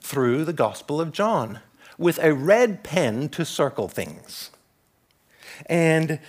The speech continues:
uh, what I found blew me away. So you can't keep reading in John chapter one. You come down to verse thir-, thirty-three. John is the one talking. "I did not know him, but he who sent me to baptize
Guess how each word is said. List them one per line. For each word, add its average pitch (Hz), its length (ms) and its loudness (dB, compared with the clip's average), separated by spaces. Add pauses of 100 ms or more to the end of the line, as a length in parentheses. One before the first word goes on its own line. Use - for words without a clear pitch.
(260)
uh, 147 360 8 (220)
what 180 240 4
I 160 140 6
found 127 580 2 (220)
blew 117 340 -2
me 104 160 -4
away. - 480 -10 (1040)
So - 140 0
you 202 100 4
can't 226 280 4
keep 220 200 -2
reading 170 320 4
in 127 120 2
John 131 220 6
chapter 139 300 -2
one. 180 220 2
You 165 40 0
come 143 180 0
down 131 160 4
to 110 60 -4
verse 120 260 0
thir-, 135 200 0 (160)
thirty-three. 147 640 0
John 156 340 6
is 143 140 2
the 135 80 0
one 135 220 2
talking. 185 520 2
"I 190 280 8
did 175 200 4
not 143 220 6
know 170 220 4
him, 156 220 0
but 143 160 8
he 233 340 -2
who 226 260 -2
sent - 880 0 (400)
me 160 500 2
to - 180 2
baptize 147 1200 4